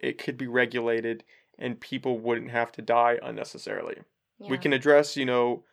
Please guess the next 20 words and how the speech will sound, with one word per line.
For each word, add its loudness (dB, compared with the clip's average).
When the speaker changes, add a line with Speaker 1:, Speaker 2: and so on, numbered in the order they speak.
Speaker 1:
the 2
aspect 4
of, -2
of -16
people -12
hurting 2
people -4
or 4
of 0
it 0
ruining -2
lives. 4
We -4
can't 0
address -4
that. -6
And -6
we -2
Speaker 2:
Yeah. -8
Speaker 1:
could, -4